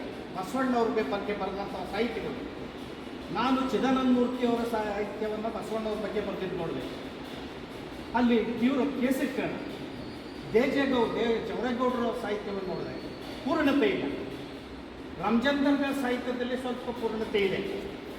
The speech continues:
ಹೀಗೆ ಅನೇಕ ಬಸವಣ್ಣ, ಬುದ್ಧ ಇಂಥವರ ಅನೇಕ ಸಾಹಿತ್ಯಗಳನ್ನು, ಇತಿಹಾಸವನ್ನು ವಿಕೃತಗೊಳಿಸಿದಂಥ ಈ ಸಂದರ್ಭದಲ್ಲಿ ನಾವು ಆತ್ಮವಿಮೋಚನೆಯನ್ನು ಮಾಡ್ಕೋಬೇಕಾಗಿದೆ, ಇತಿಹಾಸವನ್ನು ಪುನಃಸ್ಥಾಪಿಸಬೇಕಾಗಿದೆ.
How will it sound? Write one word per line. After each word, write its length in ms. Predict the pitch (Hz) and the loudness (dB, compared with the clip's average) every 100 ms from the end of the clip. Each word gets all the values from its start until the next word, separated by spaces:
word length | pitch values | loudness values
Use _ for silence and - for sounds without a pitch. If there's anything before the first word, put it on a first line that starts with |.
| - | 2
ಹೀಗೆ 280 | 214 269 277 294 - - 226 | 6 6 4 2 0 -2 0
ಅನೇಕ 500 | 208 233 262 285 285 294 262 - - - | 6 6 8 6 4 4 4 2 -2 -2
ಬಸವಣ್ಣ, 420 | 196 - 240 233 220 202 170 | -2 2 2 2 2 2 2
ಬುದ್ಧ 220 | 226 - 214 196 - - - 208 | 0 6 6 4 0 -4 -2 4
ಇಂಥವರ 460 | 247 226 233 240 | 4 6 4 6
ಅನೇಕ 640 | 214 202 202 233 262 277 254 240 | 4 4 4 4 4 4 2 0
ಸಾಹಿತ್ಯಗಳನ್ನು, 680 | 233 226 - 214 208 220 262 262 - - 220 | 2 2 2 0 0 -2 -4 -6 -8 0 0
ಇತಿಹಾಸವನ್ನು 680 | 262 277 269 269 247 233 | 2 2 4 4 2 2
ವಿಕೃತಗೊಳಿಸಿದಂಥ 960 | 214 262 285 311 302 262 247 - 240 240 | 4 2 2 0 0 2 0 0 -2 0
ಈ 160 | 208 | -2
ಸಂದರ್ಭದಲ್ಲಿ 540 | 202 196 226 220 226 247 277 - - - - - - - | -2 -2 -2 0 0 0 -2 -6 -8 -8 -8 -10 -10 -2
ನಾವು 260 | 180 185 185 | 0 2 0
ಆತ್ಮವಿಮೋಚನೆಯನ್ನು 880 | 196 262 247 220 220 - 202 190 190 | 2 4 4 4 2 2 -2 -2 0
ಮಾಡ್ಕೋಬೇಕಾಗಿದೆ, 680 | 208 247 233 233 226 220 254 247 - - - 196 | 0 2 0 2 0 2 0 -4 -6 -8 -4 -4
ಇತಿಹಾಸವನ್ನು 760 | 202 247 233 226 226 214 - | 2 4 4 2 0 0 0
ಪುನಃಸ್ಥಾಪಿಸಬೇಕಾಗಿದೆ. 1120 | 214 233 269 269 240 - - 220 220 208 226 | 4 4 4 0 -2 -2 -4 -4 -4 -2 -2